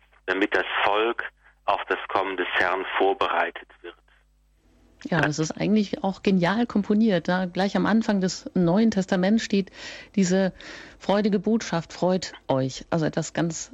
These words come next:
Speaker 2: Neues, wo alle mit hineingenommen werden. Ja, das ist eigentlich, also mich hat das fasziniert auch, wenn man das dann mal so vergleicht und auch so, so sieht.
Speaker 1: Und
Speaker 2: Also
Speaker 1: eben
Speaker 2: das
Speaker 1: auch
Speaker 2: ist
Speaker 1: weiß, es geht eben hier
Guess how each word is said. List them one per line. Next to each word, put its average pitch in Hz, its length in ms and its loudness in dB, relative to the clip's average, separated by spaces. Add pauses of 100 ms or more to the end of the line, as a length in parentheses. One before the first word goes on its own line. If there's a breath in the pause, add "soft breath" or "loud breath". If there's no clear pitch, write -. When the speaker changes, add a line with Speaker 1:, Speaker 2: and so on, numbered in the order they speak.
Speaker 2:
Neues, 180 420 2
wo 185 80 4
alle 190 180 0
mit 190 160 2
hineingenommen 170 800 4
werden. 165 420 2 (840 loud breath)
Ja, 120 140 -2
das 147 180 -2
ist 160 120 -2
eigentlich, 185 580 0
also 160 240 0
mich 165 180 0
hat 185 100 -2
das 185 120 -2
fasziniert 196 600 0
auch, 156 200 -4 (240)
wenn 160 120 0
man 151 100 0
das 160 140 -4
dann 170 140 0
mal 151 320 2
so 175 120 -2
vergleicht 165 440 0
und 220 100 2
auch 175 120 0
so, 180 340 0 (160)
so 185 160 0
sieht. 180 540 0 (220)
Speaker 1:
Und - 100 0
Speaker 2:
Also 101 80 2
Speaker 1:
eben 107 120 0
Speaker 2:
das - 80 -2
Speaker 1:
auch 101 140 0
Speaker 2:
ist - 80 -6
Speaker 1:
weiß, 101 260 2 (160)
es - 80 -10
geht 113 240 0
eben 101 200 0
hier 107 400 0